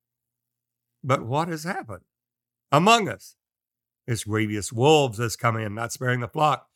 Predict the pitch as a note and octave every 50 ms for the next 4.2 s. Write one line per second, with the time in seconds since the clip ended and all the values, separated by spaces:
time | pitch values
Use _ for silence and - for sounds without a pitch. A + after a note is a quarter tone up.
0 | _ _ _ _ _ _ _ _ - F#3+ G#3 - - F#3 E3+ F3 - - E3 D#3+
1 | C#3 - - E3 D#3+ D#3+ D3+ D#3 C#3+ D3 C#3+ C#3 B2 - - A2 F#2 - _ _
2 | _ _ _ _ _ _ - B2 A2 G#2+ G#2 G2+ - G2 F2 F#2 F2+ F2 F2+ -
3 | - D3 D3+ F3 F#3 F#3 - - B2 A#2 F#2+ G2+ A#2+ A2+ A2 G2+ F#2+ G#2 B2+ D#3
4 | F#3+ F#3+ E3+